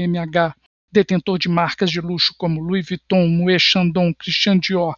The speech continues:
Kenzo, Bulgari, Sephora e a rede de hotéis de alto padrão Belmond, como Copacabana Palace.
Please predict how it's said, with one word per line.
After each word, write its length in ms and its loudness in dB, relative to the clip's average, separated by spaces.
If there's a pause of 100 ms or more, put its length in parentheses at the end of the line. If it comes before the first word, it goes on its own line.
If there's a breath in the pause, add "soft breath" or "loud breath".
Kenzo, 460 4
Bulgari, 540 -2
Sephora 540 -4 (160)
e 120 4
a 40 4
rede 360 2
de 80 4
hotéis 340 2
de 80 -2
alto 240 0
padrão 340 0
Belmond, 440 0 (180)
como 320 0
Copacabana 640 -2
Palace. 640 -6